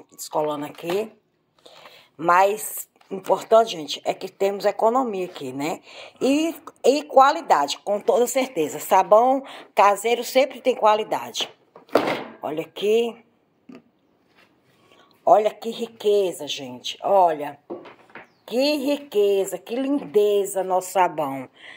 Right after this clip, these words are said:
Lindo, maravilhoso. Esse cisquinho aí, gente, é porque vocês têm que coar, né? Vocês têm que coar bem coadinho. Hum, cheirinho tão bom. Gente, tão duro. <laughs> Muito, muito legal, viu? Olha só.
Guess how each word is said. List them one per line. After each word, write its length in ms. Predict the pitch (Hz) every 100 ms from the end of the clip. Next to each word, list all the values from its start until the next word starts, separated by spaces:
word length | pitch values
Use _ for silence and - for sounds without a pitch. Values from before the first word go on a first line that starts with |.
| - -
Lindo, 720 | 196 220 247 247 220 165 160
maravilhoso. 1200 | 175 202 240 233 226 233 233 214 185 170 160 156 - - -
Esse 220 | 175 -
cisquinho 420 | 262 294 - 233 247
aí, 160 | 277
gente, 320 | 240 190 190
é 280 | 208 214 - _ _ -
porque 240 | 233 226
vocês 180 | 226 202
têm 120 | 226
que 100 | 226
coar, 400 | - 262 269 160
né? 240 | - 196 220 _ - - -
Vocês 160 | -
têm 160 | - 190
que 160 | 190 -
coar 260 | - 175 160
bem 160 | 220
coadinho. 680 | 220 214 185 143 170 180 190 _ _ -
Hum, 260 | 220 254 254
cheirinho 400 | - 202 190 185
tão 300 | 196 240 220
bom. 320 | 196 196 196 - - - -
Gente, 540 | 160 226 240 202 - -
tão 300 | 220 247 349
duro. 600 | 247 240 240 233 233 233 - _
<laughs> 600 | 269 - - - - -
Muito, 720 | 208 220 233 247 262 285 294
muito 380 | 254 233 247 240
legal, 500 | 233 220 185 175 185
viu? 160 | 208 240
Olha 360 | - 214 254 247
só. 420 | 240 240 202